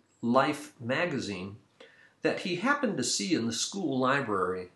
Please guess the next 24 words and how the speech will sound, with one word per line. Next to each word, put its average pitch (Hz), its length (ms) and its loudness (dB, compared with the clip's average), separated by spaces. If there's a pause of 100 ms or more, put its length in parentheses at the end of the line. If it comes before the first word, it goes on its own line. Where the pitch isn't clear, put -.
when 117 160 -2
he 120 140 -6
was 98 180 -2
seventeen 120 600 -2
years 104 260 -4
old. 110 380 -2 (840)
It - 140 -4
said, 175 500 2 (440)
"Homosexuals 196 1200 0 (300)
in 156 200 -2
revolt." 110 680 -2 (2750)
The 165 80 2
very 277 360 8
next 170 320 4
year, 123 480 4 (320)
Cleve 208 460 0
Jones 143 520 0
told 202 340 -2
his 117 200 -2
parents - 800 -6
that 120 160 -2
he 143 120 -2
was 110 220 0
gay. 104 520 2